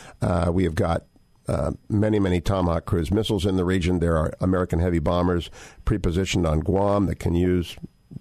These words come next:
the sorts of bombs we used yesterday. But if that were to happen,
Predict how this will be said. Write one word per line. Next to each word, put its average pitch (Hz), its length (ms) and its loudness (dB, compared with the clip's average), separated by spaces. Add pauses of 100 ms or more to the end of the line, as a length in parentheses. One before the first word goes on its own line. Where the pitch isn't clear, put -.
(120)
the - 140 -2
sorts - 260 -4
of 78 100 -4
bombs 82 280 0
we 80 120 0
used 80 200 2
yesterday. 113 480 0 (440)
But 170 380 0 (920)
if - 120 -2
that 165 200 2
were 151 100 2
to 123 120 2
happen, 110 640 0